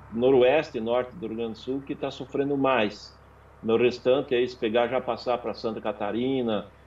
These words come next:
a maioria das lavouras estão bem, Paraná muito bem, e aí pra frente, subindo, melhor ainda. Então, esse é um caso de perdas regionais, né? E são perdas grandes, vai ter perda aí no Rio Grande do Sul bem,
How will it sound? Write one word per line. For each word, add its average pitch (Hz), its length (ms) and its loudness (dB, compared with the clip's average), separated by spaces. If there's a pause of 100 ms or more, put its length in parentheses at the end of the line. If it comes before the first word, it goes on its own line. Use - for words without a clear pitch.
(160)
a 101 120 0
maioria 113 260 4
das 107 80 -2
lavouras 110 380 2
estão 139 160 -2
bem, 127 340 2
Paraná 117 420 0
muito 127 640 -2
bem, 127 420 -2 (540)
e 110 120 -2
aí 107 160 2
pra 117 200 0
frente, 123 440 -2
subindo, 123 560 -2
melhor 131 420 4
ainda. 117 320 -2
Então, 110 480 -6 (720)
esse 104 380 0
é 117 60 4
um 120 280 -2
caso 117 460 0
de 127 440 4
perdas 131 560 2 (220)
regionais, 120 800 0
né? 95 200 -16 (380)
E 104 120 -4
são 175 200 2
perdas 202 320 4
grandes, 131 320 0
vai 113 160 0
ter 151 120 -4
perda 139 340 0
aí 120 80 0
no 123 80 -4
Rio 113 80 -6
Grande 110 180 -2
do - 40 -16
Sul 139 140 -6
bem, 127 420 -2